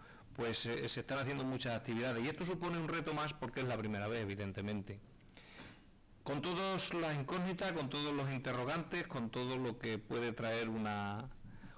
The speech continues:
una feria de este tipo, pero sí con el convencimiento de que podemos ofrecer calidad. Va a haber unos seis, va a haber seis restaurantes, eh, instalados, instalando sus kioscos en la plaza del pueblo, y donde, y cada uno va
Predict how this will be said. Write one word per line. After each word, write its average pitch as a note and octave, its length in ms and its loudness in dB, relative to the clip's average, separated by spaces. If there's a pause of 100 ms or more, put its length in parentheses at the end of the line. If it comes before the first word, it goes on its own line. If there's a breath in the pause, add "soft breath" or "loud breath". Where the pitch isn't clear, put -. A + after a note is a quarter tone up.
(140)
una A#2+ 180 0
feria A2+ 260 0
de G#2 80 2
este G#2+ 160 -2
tipo, C#3 340 0 (920)
pero A2+ 180 0
sí C3+ 160 0
con D3 120 0
el C#3 60 0
convencimiento B2+ 720 0
de B2+ 100 2
que A2 120 2
podemos A2+ 340 0
ofrecer A2+ 400 -4
calidad. G2+ 360 -2 (1200)
Va C3 160 0
a D3 60 2
haber E3+ 220 0
unos B2+ 380 0
seis, C3+ 160 0 (220)
va C3 60 2
a - 20 2
haber C#3+ 180 2
seis D3 260 0
restaurantes, E3+ 920 0 (540 loud breath)
eh, A#2 340 2
instalados, B2+ 540 0
instalando A#2+ 420 0
sus A2+ 140 -2
kioscos D3 480 -2
en G#2 100 0
la G2+ 160 2
plaza A2+ 260 -2
del A#2+ 120 2
pueblo, D3+ 360 0 (680 loud breath)
y E3+ 260 2
donde, D3+ 320 2
y D3 160 2
cada E3 200 2
uno F#3+ 200 2
va F3+ 240 2